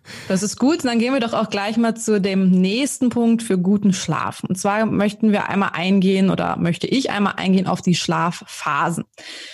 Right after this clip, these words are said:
Gar nicht so sehr in die Tiefe, aber was ich finde, was an der Stelle auf jeden Fall, ähm,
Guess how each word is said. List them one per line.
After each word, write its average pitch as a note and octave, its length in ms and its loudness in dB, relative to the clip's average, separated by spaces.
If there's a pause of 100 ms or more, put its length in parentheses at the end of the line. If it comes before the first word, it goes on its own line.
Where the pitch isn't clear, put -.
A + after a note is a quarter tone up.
(260)
Gar G3 180 -4
nicht C4 160 2
so A3 120 0
sehr G#3 220 2
in G3 120 4
die F3 80 2
Tiefe, D4+ 420 2
aber F#3+ 220 2
was F#3 160 -2
ich F#3+ 180 -4
finde, C4 400 4
was G3 160 -2
an F#3+ 140 0
der F#3 160 0
Stelle G3 360 0
auf F3+ 160 -4
jeden G3+ 320 4
Fall, F#3+ 600 0
ähm, F#3 460 2